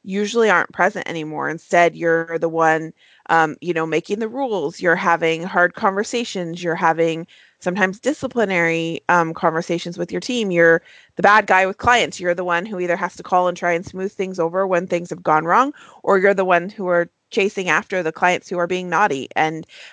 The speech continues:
um, <laughs> you know, making life difficult for your team. So, um, I think it's very easy to feel lonely and even depressing when you get to that point.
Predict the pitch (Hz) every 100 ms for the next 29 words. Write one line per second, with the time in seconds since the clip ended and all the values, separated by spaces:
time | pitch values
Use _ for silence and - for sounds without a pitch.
0 | - 170 165 160 - 269 220 180 180 190
1 | 185 175 254 - 233 240 226 - - 175
2 | 165 - 220 180 180 - 180 165 - -
3 | - - - 175 160 156 - 208 254 277
4 | - - - 190 - 190 202 208 - 190
5 | 190 190 196 185 180 - _ - - 175
6 | - 185 175 170 165 165 170 - _ _
7 | _ - - _ _ _ _ - 175 165
8 | 175 240 277 262 214 208 233 254 247 240
9 | 226 196 185 196 226 - 175 147 165 _
10 | 165 185 175 175 180 190 196 190 180 175
11 | 165 - 202 170 160 - - 196 180 156